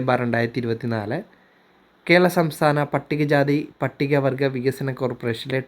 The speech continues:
ട്രേസർ, നേരിട്ടുള്ള നിയമനം, എഴുന്നൂറ്റി മുപ്പത്തിയാറ് ബാർ രണ്ടായിരത്തി ഇരുപത്തിനാല് തസ്തികയിലേക്കുള്ള പരീക്ഷകൾ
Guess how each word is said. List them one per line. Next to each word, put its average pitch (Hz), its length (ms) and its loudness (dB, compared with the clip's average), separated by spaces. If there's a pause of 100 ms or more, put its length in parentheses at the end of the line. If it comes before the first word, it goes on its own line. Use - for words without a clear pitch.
ട്രേസർ, 117 440 2 (1080)
നേരിട്ടുള്ള 151 500 6
നിയമനം, 123 360 -2 (300)
എഴുന്നൂറ്റി 156 440 4
മുപ്പത്തിയാറ് 143 680 0
ബാർ 131 160 0
രണ്ടായിരത്തി 123 460 0
ഇരുപത്തിനാല് 123 420 -4
തസ്തികയിലേക്കുള്ള 120 680 -2 (100)
പരീക്ഷകൾ 123 500 -2